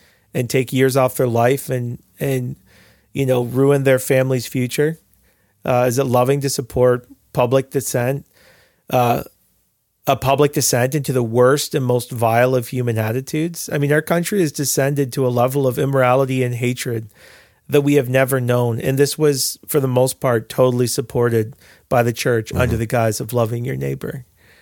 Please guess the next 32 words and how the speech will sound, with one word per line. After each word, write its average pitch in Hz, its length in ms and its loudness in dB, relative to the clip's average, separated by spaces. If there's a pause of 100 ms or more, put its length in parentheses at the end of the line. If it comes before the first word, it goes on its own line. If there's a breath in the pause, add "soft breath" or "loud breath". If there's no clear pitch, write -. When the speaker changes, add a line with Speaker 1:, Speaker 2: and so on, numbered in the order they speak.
(360 soft breath)
Speaker 1:
Um, 120 480 0 (880)
you 139 120 0
know, 123 280 0 (480 soft breath)
love 143 500 4
recognizes 135 840 0
the 135 80 -2
needs 123 280 -2
of 135 140 -2
human 131 240 -2
beings 117 340 -2
according 120 440 -2
to 143 80 -4
God's 143 280 2
word 151 440 0
and 131 160 0
does 131 200 2
good 131 260 0
to 139 60 -2
them 123 280 0
according 123 420 -2
to 120 60 -2
God's 113 360 -2
word, 139 420 -6 (760 soft breath)
not 143 220 4
according 147 440 2
to 147 120 -4
whatever 131 320 2
the 127 100 0
public 123 380 0
health 120 280 -2
officials 139 520 -6
say. - 360 -6